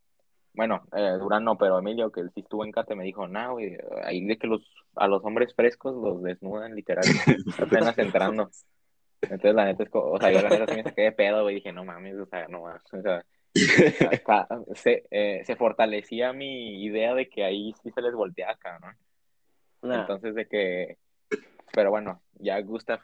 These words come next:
Speaker 1: nos da de, nos da, nos confirma, es solamente quitar la playera.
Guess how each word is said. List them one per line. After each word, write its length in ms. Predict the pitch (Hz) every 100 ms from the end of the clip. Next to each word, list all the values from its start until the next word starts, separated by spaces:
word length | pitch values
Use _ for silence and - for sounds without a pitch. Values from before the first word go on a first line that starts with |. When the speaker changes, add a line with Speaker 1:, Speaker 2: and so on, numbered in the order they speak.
| _ _ _
Speaker 1:
nos 180 | 107 95
da 140 | 98
de, 440 | 107 107 101 95 95 _
nos 160 | 98 92
da, 240 | 92 92
nos 140 | 101
confirma, 560 | - 95 92 127 147 151
es 140 | - 113
solamente 460 | 123 120 120 123 135
quitar 280 | 104 101
la 140 | 107 113
playera. 360 | 101 92 90